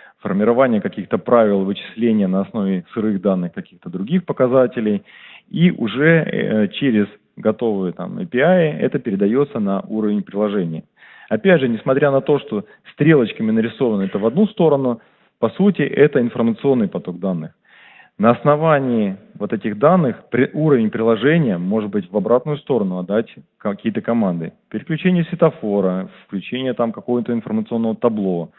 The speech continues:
там, э, вывод какой-то информации на еще куда-то. То есть это все, в принципе, э, платформа обеспечивает коммуникацию в обе стороны. Как может выглядеть пример такой реализации?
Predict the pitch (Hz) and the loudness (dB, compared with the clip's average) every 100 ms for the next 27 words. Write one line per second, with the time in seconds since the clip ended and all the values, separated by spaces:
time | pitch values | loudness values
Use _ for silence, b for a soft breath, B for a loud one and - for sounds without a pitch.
0 | B B B B B _ _ - 82 85 | B B B B B _ _ -12 -10 -8
1 | 90 90 90 135 131 107 123 127 120 127 | -6 -4 -2 -2 -2 -4 -4 -4 -4 -4
2 | 117 123 120 120 107 104 107 113 113 110 | -2 -2 -2 -2 -2 0 0 0 -2 -6
3 | - 95 - 87 82 78 - 87 - 113 | -8 -10 -10 -10 -10 -10 -16 -16 -10 -8
4 | 104 - - 175 170 117 104 - 90 B | -8 -8 -6 -6 -4 -4 -4 -8 -12 B
5 | B B B B 101 92 107 101 - 156 | B B B B -6 -4 -2 -4 -2 0
6 | 123 98 - 139 135 123 - 101 98 113 | 0 -4 -4 -6 -4 -6 -2 0 0 0
7 | 120 - 113 101 b _ - 98 - 104 | -2 -2 -8 -8 b _ -14 -12 -8 -6
8 | 104 - 101 87 76 76 _ _ _ _ | -8 -6 -4 -4 -6 -12 _ _ _ _
9 | _ _ _ _ b b b b b b | _ _ _ _ b b b b b b
10 | b b _ _ _ _ 160 175 175 156 | b b _ _ _ _ -4 -2 -2 -4
11 | 127 151 147 135 117 131 139 127 - 110 | -4 -6 -4 -6 -6 -4 -2 -4 -6 -4
12 | 120 117 113 92 - 87 | -2 2 2 0 -8 -12